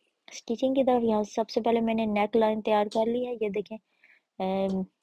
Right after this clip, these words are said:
जो है वो इंटरफेसिंग लगा के ये फैब्रिक जो मैंने तैयार किया और उसमें ये लेस अटैच करूँगी। ये देखें इस तरह से अभी मैं आपको दिखाती हूँ कैसे।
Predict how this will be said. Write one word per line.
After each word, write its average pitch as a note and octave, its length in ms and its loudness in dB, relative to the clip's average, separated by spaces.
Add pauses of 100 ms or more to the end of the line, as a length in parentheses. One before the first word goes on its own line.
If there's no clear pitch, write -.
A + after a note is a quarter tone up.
(140)
जो G3 140 0
है G3+ 200 -2
वो G3 200 2
इंटरफेसिंग G#3 520 -4
लगा F#3+ 180 4
के G#3+ 120 0
ये G3+ 120 2
फैब्रिक F#3+ 440 -2
जो G3+ 120 -6
मैंने G3 200 -2
तैयार G3 240 -2
किया A3+ 160 -4
और G#3+ 80 -4
उसमें G3 400 -8
ये G3 320 -2
लेस F3+ 300 0
अटैच E3+ 300 -4
करूँगी। F3 340 -6 (680)
ये D#3 140 -10
देखें - 320 -10
इस - 200 -10
तरह F3 240 -4
से F#3 100 -4
अभी F#3 180 -4
मैं F#3 140 -4
आपको F3 240 -10 (140)
दिखाती E3+ 420 -2
हूँ A#3+ 240 -12
कैसे। E3 380 -6